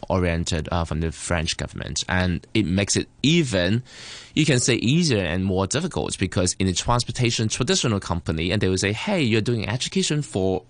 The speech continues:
what? What is that?" We have no expertise, you know, among so many subsidiaries. What we're trying to say is we talk to many students in new territories or even in Kowloon. When we talk about trams,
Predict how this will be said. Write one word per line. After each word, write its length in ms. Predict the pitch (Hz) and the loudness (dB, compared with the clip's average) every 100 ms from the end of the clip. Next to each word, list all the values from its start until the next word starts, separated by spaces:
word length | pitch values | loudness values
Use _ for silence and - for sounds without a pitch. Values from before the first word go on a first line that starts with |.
| - - | -20 -14
what? 540 | 64 65 73 120 - - | -10 -2 0 0 -2 -2
What 200 | 123 139 | 0 0
is 180 | 143 120 | -2 -2
that?" 380 | 71 101 170 - | -2 -2 -2 0
We 60 | |
have 100 | 113 | 0
no 140 | 117 107 | 2 0
expertise, 680 | 170 - 113 - 117 107 - | 0 -2 -2 0 0 0 0
you 80 | 104 | -2
know, 140 | 98 | 0
among 260 | 95 95 98 | 0 0 0
so 180 | - | 0
many 160 | 135 110 | 0 0
subsidiaries. 640 | - - 80 69 50 67 - - - - - - | -2 -4 -4 -4 -6 -6 -6 -8 -10 -10 -14 -8
What 240 | - 110 180 | -2 0 4
we're 180 | 190 147 | 2 2
trying 320 | - 147 143 | 0 0 0
to 80 | 107 | 0
say 400 | - 139 120 95 | 2 2 2 0
is 580 | - 90 85 82 80 - | 0 0 0 0 -2 0
we 140 | 104 | 0
talk 280 | - 135 135 | 2 -2 0
to 120 | 110 | 0
many 640 | 95 101 110 110 101 98 - - | 0 0 0 0 0 0 -4 -6
students 680 | - - 120 80 50 85 - - - - | -2 0 0 0 -4 -8 -10 -18 -8 0
in 80 | |
new 180 | 101 107 | 2 2
territories 600 | 98 90 82 - - - | 2 -2 -2 -6 -6 -2
or 140 | 107 104 | 2 2
even 280 | 90 104 92 | 2 0 -2
in 60 | |
Kowloon. 560 | 95 90 95 117 90 107 - - - - | 0 0 2 0 0 -4 -8 -18 -18 -4
When 140 | 117 113 | 2 2
we 100 | 113 | 2
talk 300 | - 123 113 | 0 0 0
about 420 | 101 98 92 - | 0 2 0 -2
trams, 500 | - 127 101 - - | -6 -2 -2 -2 -6